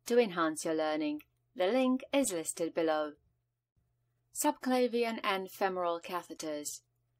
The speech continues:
A subclavian or femoral catheter may be inserted for short-term or temporary use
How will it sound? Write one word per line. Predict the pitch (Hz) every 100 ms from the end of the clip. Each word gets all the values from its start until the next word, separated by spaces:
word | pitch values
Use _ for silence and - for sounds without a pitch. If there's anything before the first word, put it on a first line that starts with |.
| _ _
A | 180 -
subclavian | 277 - 240 233 170 160 180 -
or | 196 175
femoral | - 185 170 160
catheter | 156 220 226 175 170 156 151 _ _ -
may | 180
be | 254 285
inserted | 254 - 226 208 202 156 175
for | - 247
short-term | - 226 208 - 180 160 156 -
or | 226
temporary | - 202 180 180 175
use | 175 156 151 -